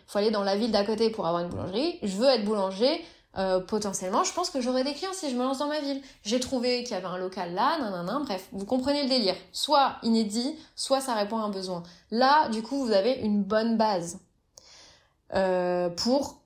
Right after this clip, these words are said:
vous poser la question si ce que vous voulez faire, c'est, euh, cohérent, intéressant, et cetera. Parce qu'on n'a pas que des bonnes idées dans la vie. <laughs> <laughs> Mais par exemple, moi, si je parle de moi, mon expérience,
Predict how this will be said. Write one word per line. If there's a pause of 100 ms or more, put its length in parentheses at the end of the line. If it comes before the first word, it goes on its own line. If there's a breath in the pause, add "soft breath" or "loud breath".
vous (240)
poser
la
question
si
ce
que
vous
voulez
faire,
c'est,
euh,
cohérent,
intéressant,
et
cetera. (380 loud breath)
Parce
qu'on
n'a
pas
que
des
bonnes
idées
dans
la
vie.
<laughs> (200)
<laughs>
Mais
par
exemple,
moi,
si
je
parle
de
moi,
mon
expérience,